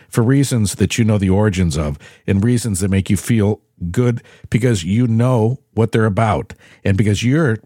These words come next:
writing the rules and you're determining what that tradition is gonna be, instead of just living everybody else's traditions hundreds of years later, thousands of years later, in the example of the birth of Christ. December twenty-fifth is not the birth of Christ, birth of Christ. It just isn't.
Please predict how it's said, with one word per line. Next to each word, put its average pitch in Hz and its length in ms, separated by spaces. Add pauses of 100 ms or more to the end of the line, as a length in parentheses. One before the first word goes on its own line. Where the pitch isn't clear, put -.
writing 113 340
the 95 60
rules 90 400
and 104 120
you're 131 120
determining 127 600
what 101 160
that - 160
tradition 98 400
is 76 120
gonna 80 160
be, 95 180
instead 90 240
of 131 80
just 123 220
living 120 240
everybody 104 360
else's 104 320
traditions 85 500
hundreds 98 300
of 95 120
years 95 220
later, 98 320
thousands 117 680
of 85 100
years 90 220
later, 85 300 (640)
in 98 260
the 92 140
example 92 500
of 82 60
the 82 60
birth 95 260
of - 100
Christ. 87 460 (480)
December 143 280
twenty-fifth 139 460
is 90 140
not 107 280
the 101 60
birth 101 300
of 104 80
Christ, 98 480 (180)
birth 101 260
of 98 120
Christ. 90 320
It 76 80
just 87 240
isn't. 76 340